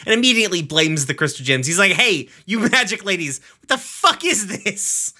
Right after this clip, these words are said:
Um, he cries, claiming that no one will want to come to Desert City,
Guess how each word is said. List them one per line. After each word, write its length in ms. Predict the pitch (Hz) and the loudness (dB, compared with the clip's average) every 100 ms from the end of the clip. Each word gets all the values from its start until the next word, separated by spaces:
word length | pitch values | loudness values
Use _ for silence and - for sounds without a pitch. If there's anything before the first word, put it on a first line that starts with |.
| _ _ - 156 | _ _ -20 -6
Um, 580 | 170 160 147 135 135 151 _ _ _ _ _ _ _ _ _ | 2 4 2 -2 -12 -16 _ _ _ _ _ _ _ _ _
he 140 | - 190 | -4 -4
cries, 480 | 175 185 175 175 151 | 0 4 4 2 -2
claiming 320 | - 160 151 | -4 -6 -4
that 160 | 139 | -6
no 120 | 180 202 | -2 -2
one 200 | 180 156 | -2 -4
will 60 | |
want 220 | 147 151 | -4 -4
to 60 | - | -6
come 280 | - 151 156 | -4 -2 -2
to 160 | - | -6
Desert 500 | 123 110 170 185 143 | -8 2 2 2 -2
City, 420 | - 135 110 113 | -4 -4 -4 -8